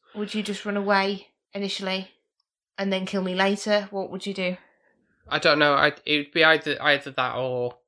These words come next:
Speaker 2: if you wanted me to, I, w-, I would just do it there and then.
Speaker 1: Kill me before I'm a zombie?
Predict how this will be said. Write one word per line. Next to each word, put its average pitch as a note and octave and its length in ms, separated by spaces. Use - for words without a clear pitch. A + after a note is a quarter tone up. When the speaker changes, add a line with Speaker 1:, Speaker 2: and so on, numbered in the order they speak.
Speaker 2:
if - 180
you A#2+ 220
wanted B2+ 320
me A#2+ 80
to, - 140
I, A#2 80
w-, A#2+ 220
I C3+ 60
would B2 240
just - 260
do B2 120
it A2 60
there A#2 180
and A#2 120
then. A#2 140
Speaker 1:
Kill G#3 160
me F#3+ 100
before F3+ 240
I'm F3+ 200
a F3 40
zombie? F3+ 400